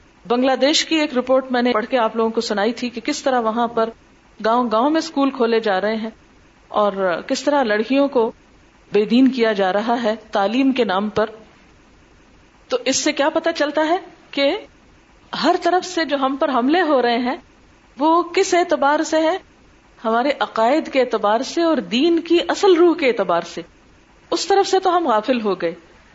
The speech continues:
اور ساری محنت اور کوشش دوسرے کاموں میں لگ گئی۔ دوسری طرف کفر، نفاق اور الحاد خود اسلام کا نام لینے والوں میں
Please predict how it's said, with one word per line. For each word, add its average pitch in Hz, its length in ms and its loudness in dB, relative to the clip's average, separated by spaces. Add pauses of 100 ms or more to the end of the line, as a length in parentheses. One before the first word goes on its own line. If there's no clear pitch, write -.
(480)
اور 240 140 0
ساری 262 360 2
محنت 330 360 0
اور 311 100 2
کوشش 277 560 0 (200)
دوسرے 233 320 0
کاموں 202 300 0
میں 196 100 2
لگ 165 220 -2
گئی۔ 147 100 -6 (1040)
دوسری 330 340 2
طرف 285 380 0
کفر، 330 340 0
نفاق 233 540 0
اور 214 80 2
الحاد 202 640 2
خود 415 220 0
اسلام 302 420 2
کا 277 140 0
نام 254 280 0
لینے 233 240 2
والوں 220 340 2
میں 180 180 -2